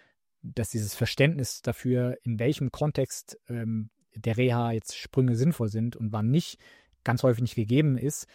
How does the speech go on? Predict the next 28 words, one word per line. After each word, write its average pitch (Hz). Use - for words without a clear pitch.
Das -
sind 127
dann 117
Leute, 131
die 120
sich 117
eben 117
das -
Wissen 135
so 120
angestückelt, 151
äh, 131
zurecht 127
g-, -
gelesen 143
haben 139
oder 113
angelesen 143
haben 135
über 151
Instagram-Posts, 131
über 123
vielleicht 120
eben 113
Blog-Posts, 127
was 120
auch 123
immer, 131